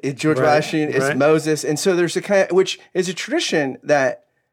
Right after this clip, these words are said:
Speaker 1: has stayed with us in sort of, you know, I think, uh, Stanley Hauerwas said that America is a country that lives off the moral capital of its wars. Uh, he also
Speaker 2: Right.
Speaker 1: says that we're the only country that has the unfortunate, it ha-, had the misfortune of being founded on a philosophical mistake.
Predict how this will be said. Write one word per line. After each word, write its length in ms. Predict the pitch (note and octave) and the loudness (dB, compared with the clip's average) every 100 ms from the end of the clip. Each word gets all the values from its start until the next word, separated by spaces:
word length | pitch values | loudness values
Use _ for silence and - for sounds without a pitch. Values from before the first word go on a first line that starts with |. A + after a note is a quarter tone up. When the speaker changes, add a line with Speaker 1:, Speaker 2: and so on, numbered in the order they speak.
| _ _ _ | _ _ _
Speaker 1:
has 220 | E3 D#3+ D3+ | -2 0 0
stayed 400 | - G#3 C4 A#3+ | 2 2 4 2
with 140 | B2 | 0
us 500 | E2 B1+ - - - - | 0 -4 -8 -14 -8 -2
in 180 | C#3+ | 0
sort 240 | C3+ D3+ C#3 | 0 0 2
of, 220 | C3 - | 0 0
you 60 | C#3 | 0
know, 200 | B2+ A#2+ | 2 2
I 180 | B2 A2 | 2 0
think, 240 | D#3 C#3 | -2 0
uh, 120 | A2+ | 0
Stanley 400 | G2+ - B2+ A#2 | 0 -2 0 0
Hauerwas 420 | A#2 A2+ A2 G2+ | 2 2 2 0
said 180 | G#2 G#2 | -2 -6
that 180 | G#2 - _ _ - | -6 -8 _ _ -2
America 560 | A#2 A#2 B2 B2 F2+ | 4 4 4 2 0
is 160 | G2+ G#2 | -2 -4
a 60 | |
country 380 | G2+ A#2 A2 G#2+ | -4 -4 -4 -4
that 140 | G#2 A#2+ | -4 0
lives 200 | A#2 A2+ | 0 0
off 140 | G#2+ | 0
the 100 | G#2+ | 0
moral 280 | G#2 A2 G#2 | 0 0 0
capital 420 | A2+ G#2 G#2 G#2+ | 0 -2 0 -2
of 80 | G2+ | -2
its 160 | - | -6
wars. 460 | - B2+ G#2 - - _ _ _ _ | -2 0 0 -4 -14 _ _ _ _
Uh, 200 | - A2 | 2 4
he 100 | A#2 | 6
also 200 | D3+ D#3+ | 4 2
Speaker 2:
Right. 80 | C#3+ | 0
Speaker 1:
says 220 | - A#2+ G#2+ | -2 -2 -2
that 120 | - | -2
we're 140 | A#2 | 0
the 120 | A2+ | 0
only 220 | G2+ A#2+ A2 | 0 0 -2
country 540 | B2+ A2+ - G#2 G2+ _ _ _ _ _ _ _ _ _ - | -4 -4 -2 -4 -4 _ _ _ _ _ _ _ _ _ 0
that 280 | A#2 G#2 - | 2 2 0
has 220 | A#2+ A#2+ | 0 2
the 80 | A#2 | 2
unfortunate, 800 | F#2+ G2+ C3 B2 - A2 G#2 - _ _ _ _ | 0 0 0 0 0 -2 -2 -4 _ _ _ _
it 300 | - A2 C3 | -8 -2 0
ha-, 40 | B2+ | 2
had 140 | B2+ | 2
the 60 | A#2+ | 2
misfortune 540 | A#2+ - C3+ B2 - | 0 0 0 0 0
of 60 | A2 | -2
being 160 | A#2 | -2
founded 360 | G#2 B2 A2+ G#2+ | 0 0 2 2
on 60 | G2 | 0
a 40 | |
philosophical 640 | F#2+ A#2 G#2 G#2+ G2 - | 0 -2 0 -2 -2 -4
mistake. 540 | D#2 - A#2+ F2+ - | -10 -4 0 0 -2